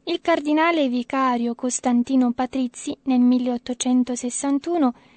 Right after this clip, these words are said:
le affidò anche la riforma del Conservatorio della Divina Provvidenza in via Ripetta e nel milleottocentosettanta quello dell'Addolorata.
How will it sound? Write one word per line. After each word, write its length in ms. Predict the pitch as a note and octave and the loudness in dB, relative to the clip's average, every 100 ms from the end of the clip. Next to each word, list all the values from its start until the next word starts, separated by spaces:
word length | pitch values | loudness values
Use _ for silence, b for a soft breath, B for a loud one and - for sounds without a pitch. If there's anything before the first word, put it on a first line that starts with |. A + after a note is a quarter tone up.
| b b | b b
le 120 | - F#4 | 2 2
affidò 320 | - F#4+ C#4+ | 4 6 6
anche 360 | C#4+ E4+ D#4 | 4 2 0
la 120 | C4 B3+ | 2 2
riforma 540 | C4+ - E4+ D#4 C4 | 0 -2 0 2 2
del 180 | B3+ B3 | 0 -2
Conservatorio 880 | D4 D4 - C4+ C4 C4+ D4+ D#4 C#4 | -2 0 0 0 0 0 0 0 0
della 240 | B3+ B3 | 0 0
Divina 400 | A#3+ B3+ C#4 C4 | -2 2 2 2
Provvidenza 800 | B3+ B3 B3+ B3+ A#3+ B3 - C4 - | 0 -2 -2 0 2 0 0 -8 -2
in 160 | C4+ C4+ | 2 2
via 200 | C4+ C4 | 2 0
Ripetta 580 | C#4+ B3+ A#3+ - C4 A#3+ b b b b | -2 -4 -6 -6 -6 -6 b b b b
e 100 | - | 2
nel 140 | C4+ C4 | 6 8
milleottocentosettanta 1600 | C4+ C4 B3 A#3+ B3 B3+ B3 B3 A#3+ E4 - B3 A#3 A#3+ C4 C4+ - | 6 6 2 -2 -4 0 0 0 -4 -6 -2 0 0 0 -2 -8 -4
quello 320 | D#4+ E4+ E4 | 0 0 0
dell'Addolorata. 920 | C#4+ C#4 C4 C4+ C4 B3+ A#3 A#3 | -2 -2 -2 0 0 -2 -6 -10